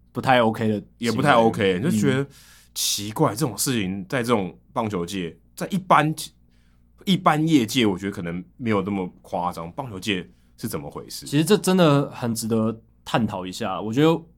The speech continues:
Speaker 1: 我们节目之后也会做一个相关的专题，就是棒球界的这个职场环境到底是怎么样，对女性的这个处理方式是什么，或者是说对女性友不友善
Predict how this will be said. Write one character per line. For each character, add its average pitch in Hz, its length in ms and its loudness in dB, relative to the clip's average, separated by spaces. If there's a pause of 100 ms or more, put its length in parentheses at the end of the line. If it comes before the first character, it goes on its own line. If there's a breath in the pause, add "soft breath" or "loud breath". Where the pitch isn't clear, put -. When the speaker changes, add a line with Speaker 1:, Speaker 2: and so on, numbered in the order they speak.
Speaker 1:
我 - 80 -6
们 127 60 -2
节 143 100 4
目 156 80 6
之 170 140 4
后 170 160 10
也 117 100 6
会 127 300 2
做 147 160 4
一 127 40 6
个 117 280 0
相 - 340 -2
关 131 140 6
的 117 60 2
专 113 240 0
题， 110 120 -4
就 117 120 -4
是 131 200 2 (460 soft breath)
棒 175 200 8
球 113 220 -2
界 120 220 2
的 110 120 0
这 110 120 -4
个 110 80 -2
职 110 140 -6
场 107 180 -2
环 92 200 -10
境 92 220 -10
到 104 160 -6
底 87 60 -10
是 95 60 -14
怎 - 120 -20
么 60 80 -20
样， 76 180 -18 (200)
对 165 160 8
女 120 240 4
性 113 300 -2
的 92 240 -8
这 107 140 -10
个 101 220 -6
处 107 240 -10
理 110 120 -2
方 98 200 -8
式 98 140 -10
是 98 140 -12
什 92 140 -14
么， 71 120 -16
或 110 160 -2
者 104 80 -2
是 107 40 -6
说 110 240 -4 (300 soft breath)
对 165 140 6
女 117 160 4
性 120 240 -2
友 101 100 -2
不 95 100 -8
友 113 200 -2
善 95 280 -6